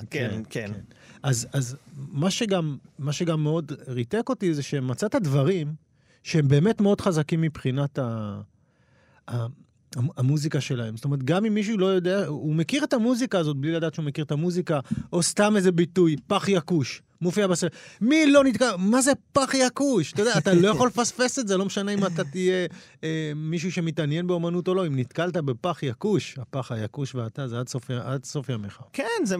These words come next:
Speaker 1: זה מוטמע בנו, אני חושב. אני עכשיו נהייתי מורה לתנ"ך.
Speaker 2: באמת, באמת?
Speaker 1: אני עושה את הסטאז', כן,
Speaker 2: מהמם.
Speaker 1: כן.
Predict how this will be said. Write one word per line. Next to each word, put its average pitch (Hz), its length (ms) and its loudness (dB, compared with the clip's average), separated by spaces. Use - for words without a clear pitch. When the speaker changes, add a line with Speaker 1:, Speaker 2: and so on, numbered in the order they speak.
Speaker 1:
זה 160 140 -2
מוטמע 196 320 -2
בנו, 214 360 -2
אני 143 200 -2
חושב. 151 480 -2
אני 165 160 0
עכשיו 170 220 -2
נהייתי 202 320 -2
מורה 180 240 0
לתנ"ך. 147 600 -4
Speaker 2:
באמת, 139 320 4
באמת? 185 360 2
Speaker 1:
אני 160 160 0
עושה 196 160 -2
את - 100 -6
הסטאז', 302 500 -2
כן, 208 220 -2
Speaker 2:
מהמם. 123 160 -4
Speaker 1:
כן. 269 260 -2